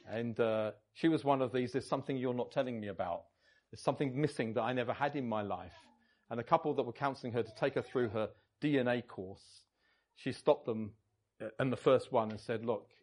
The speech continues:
there's this thing about the Holy Spirit. Why are you going through all this stuff with me when this is what I really need?" And they'd hardly got their,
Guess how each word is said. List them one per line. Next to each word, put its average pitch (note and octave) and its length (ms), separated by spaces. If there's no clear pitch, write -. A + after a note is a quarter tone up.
there's A#2+ 200
this B2+ 120
thing B2+ 160
about A2+ 220
the G#2 60
Holy G#2+ 180
Spirit. G#2 400
Why A2+ 140
are B2+ 40
you B2 120
going A#2 200
through A#2 200
all G#2 60
this G2+ 160
stuff - 280
with - 160
me G2+ 120
when G#2+ 220
this G#2+ 160
is G2+ 100
what A2+ 120
I F#2+ 100
really G#2 320
need?" G2+ 300
And C3 120
they'd C#3 140
hardly F3 300
got D#3 240
their, C#3 440